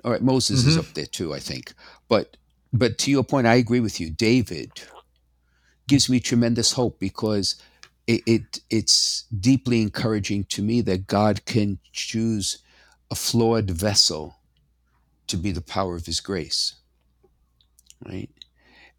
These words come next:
Speaker 1: And i-, in some way, shape, or form, there's, there's a powerful story of repentance and redemption in David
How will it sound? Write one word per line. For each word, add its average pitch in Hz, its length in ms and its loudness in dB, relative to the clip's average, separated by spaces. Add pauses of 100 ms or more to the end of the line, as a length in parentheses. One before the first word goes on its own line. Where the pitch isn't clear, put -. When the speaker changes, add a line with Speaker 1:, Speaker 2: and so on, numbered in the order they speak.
Speaker 1:
And 107 640 2 (880)
i-, 113 160 4
in 117 160 2
some 135 260 4
way, 120 100 4
shape, 110 280 -2
or 101 60 -2
form, 113 540 -2 (220)
there's, 117 220 -2
there's 104 200 -2
a 101 100 -2
powerful 113 420 0
story 110 580 0
of 95 160 -4
repentance 98 800 -4 (120)
and 95 180 -4
redemption 92 680 -4
in 92 140 -8
David 73 420 -8